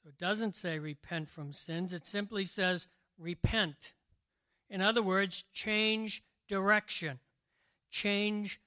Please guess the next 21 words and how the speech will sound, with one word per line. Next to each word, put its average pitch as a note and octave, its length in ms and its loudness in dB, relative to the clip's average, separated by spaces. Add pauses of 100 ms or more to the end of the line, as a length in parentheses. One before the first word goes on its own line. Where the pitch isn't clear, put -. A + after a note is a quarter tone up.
(180)
your G3+ 260 2
focus. - 920 0 (520)
Have G3+ 300 0
a G3 160 4
change G#3 500 2
of F3 140 -2
mind, G3+ 420 4
a F3 140 0
change G3+ 400 2
of F#3 160 -2
heart. G3 280 2
In F3+ 140 2
other A#3 220 2
words, G3+ 280 2 (280)
turn B3 280 8
away G3+ 540 6 (240)
from G3+ 240 0
yourself. F#3 1200 2 (2750)
Repent F3 920 2 (2250)
and E3 240 -4
be F3+ 360 0